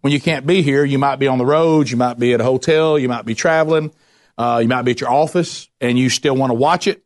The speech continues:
Uh, this option is available to you, and, uh, this is the first time that it's been available to anyone, uh, no matter what. So, so we're glad to have this as now a new option for the Wednesday Bible study. And for those of you that may be joining us for the first time today,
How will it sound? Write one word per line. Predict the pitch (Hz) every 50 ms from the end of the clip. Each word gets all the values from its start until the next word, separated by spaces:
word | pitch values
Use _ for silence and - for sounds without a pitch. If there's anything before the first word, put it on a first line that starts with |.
| _ _ _ _ _ _ _ - 123 - _ -
Uh, | - 123 127 127
this | 123 135 143 - -
option | 143 139 127 - - 143 135 127 - _ _ _ _ _ -
is | - 135 131 123
available | 139 127 143 143 135 127 127 123
to | - - 135
you, | 127 123 127 120 117 - _ _ _ -
and, | 117 120 123 120 120 120 120
uh, | 117 117 117
this | 113 123 151 147 -
is | 147 120
the | 104 123
first | - - 202 233 226 226 -
time | 156 143 131 127 127
that | 127 123 123
it's | 123 - -
been | 135 131
available | 127 117 120 131 131 127 123 127 123 123
to | - 135 123 117
anyone, | 143 156 156 156 147 147 139 131 131 127 123 135 127 _ _ _ _ _ -
uh, | 113 113 113 117 117
no | 120 123 127 127
matter | 131 123 120
what. | 120 120 113 95 - _ -
So, | - 135 123 110 - _ _ _ _ -
so | - - 135
we're | 135 147 151
glad | 127 147 160 165 156 147
to | 135
have | 147 160 156 151 147
this | 151 151 - -
as | 143 131 113
now | 135 147 147 143 139
a | 131
new | 131 151 160 147 143
option | 139 139 135 - - 131 131 135 131 _ _ _ _ _ _
for | _ - 135
the | 131 135
Wednesday | 131 139 143 131 - - 139
Bible | 131 135 135 127 120 123
study. | 113 - - 139 131 127 131
And | 120
for | - 143
those | 147 185 208 214 -
of | 190
you | 190 175
that | 160 156
may | 147 160 170
be | 165 160 160
joining | 143 135 165 170 170 165 156
us | 143 -
for | - 135
the | 123 120
first | - - 233 247 247 - -
time | - 147 135 127 117
today, | - 127 123 120 127 151 180 -